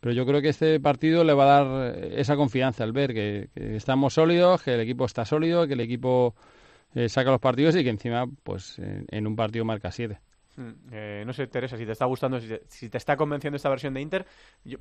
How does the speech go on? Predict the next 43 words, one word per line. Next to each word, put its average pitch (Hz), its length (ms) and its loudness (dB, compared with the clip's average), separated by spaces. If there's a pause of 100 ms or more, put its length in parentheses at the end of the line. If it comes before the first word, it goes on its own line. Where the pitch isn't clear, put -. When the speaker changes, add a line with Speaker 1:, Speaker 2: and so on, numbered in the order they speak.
(120)
Speaker 2:
también, 143 460 -4
hablando 135 360 -2
de 143 80 0
otro 147 180 -2
de 127 80 -6
los 123 100 -6
que 117 100 -10
tiene 135 180 -4
que 131 80 -6
ser 131 140 -6
protagonista 131 500 -4
este 123 180 -6
año, 147 220 -4
Pito 156 280 -4
poco 156 200 -2
a 113 80 -2
poco 117 220 -2
va 110 80 -4
entrando 110 280 -6
también 107 280 -8
en, 101 240 -10 (360)
en 104 120 -8
los 107 120 -6
planes, 165 360 -6
¿no? 139 200 -8
Eh, 101 260 -8
en 117 180 -10
estos, 135 760 0
en 123 120 -12
estas 160 180 0
rotaciones 156 520 0
que - 60 -6
ha 139 40 0
habido 131 140 -2
este 127 180 -6
año, 147 260 -4
de 131 80 -6
Leo 127 140 -2
Santana, 127 340 -6
del 117 100 -8
Barça 117 200 -6
al 143 120 -4
Pozo, 147 400 -4